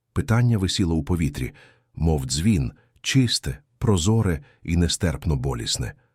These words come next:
Марина завмерла, наче холодною водою облило. Її губи хотіли сказати «так», але її страх шепотів: «Ще не час». Але коли ж він настане, той час?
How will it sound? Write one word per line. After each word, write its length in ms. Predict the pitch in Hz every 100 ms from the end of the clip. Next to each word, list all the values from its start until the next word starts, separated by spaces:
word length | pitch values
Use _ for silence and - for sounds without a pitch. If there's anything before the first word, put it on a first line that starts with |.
| _ _ _ _ _
Марина 360 | 82 117 117 87
завмерла, 540 | 87 82 123 113 87
наче 300 | 82 87 85
холодною 640 | - 92 104 98 87 78
водою 420 | 71 67 71 67
облило. 500 | 67 69 71 64 62 - _ _ _ _ _ -
Її 280 | 87 90
губи 300 | 85 120 117
хотіли 360 | 104 80 117 98
сказати 460 | - 85 95 87 -
«так», 560 | - 135 90 - - _ _ _
але 220 | 82 90
її 180 | 87 92
страх 440 | - - 107 104
шепотів: 560 | - 92 90 - 107 82 - _
«Ще 280 | - - 101
не 120 | 92
час». 500 | - 98 55 - - _ _ _ _
Але 240 | - 95 101
коли 280 | 95 123 131
ж 100 | 104
він 180 | 110
настане, 580 | 92 87 - 117 90 67 - _ _ _
той 180 | 123 110
час? 460 | - 65 - -